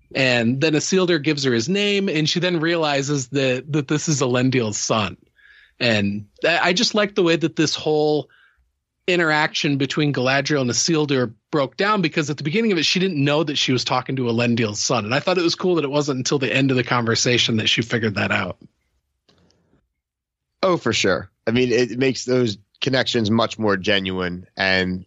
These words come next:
Speaker 2: it is gonna inform, again, they're obviously going to have a lot to do with one another probably throughout the series, and those are gonna be some of the main interactors. So it's really cool that that's their first meeting, and when she meets him, he is in that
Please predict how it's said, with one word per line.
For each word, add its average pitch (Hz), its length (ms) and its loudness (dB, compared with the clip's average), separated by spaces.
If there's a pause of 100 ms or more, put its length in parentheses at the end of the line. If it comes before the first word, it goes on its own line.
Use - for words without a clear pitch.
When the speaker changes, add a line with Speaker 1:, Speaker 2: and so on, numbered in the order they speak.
(180)
Speaker 2:
it 98 180 2
is 98 240 0
gonna 98 220 0
inform, 95 540 0
again, 92 240 0
they're 98 200 2
obviously 98 320 0
going 95 240 0
to 92 80 -2
have 90 400 0 (560)
a 107 120 2
lot 104 400 0 (180)
to 113 160 -6
do 104 280 0
with 98 200 0
one 98 220 0
another 95 320 2
probably 92 460 -2
throughout 95 400 -2
the 95 60 -12
series, 90 520 0
and 92 100 2
those 92 160 2
are 95 40 0
gonna 95 100 0
be 90 140 0
some 92 200 0
of 87 80 0
the 90 80 0
main 92 260 2
interactors. 90 600 0
So 95 120 0
it's 92 160 -2
really 113 200 2
cool 101 220 -2
that 92 100 -2
that's 92 300 -2
their 92 180 -2
first 90 360 -4
meeting, 87 380 2
and 85 180 0 (340)
when 110 180 0
she - 160 0
meets 98 300 0
him, 95 120 0
he 95 140 2
is 92 140 2
in 95 120 2
that 90 200 0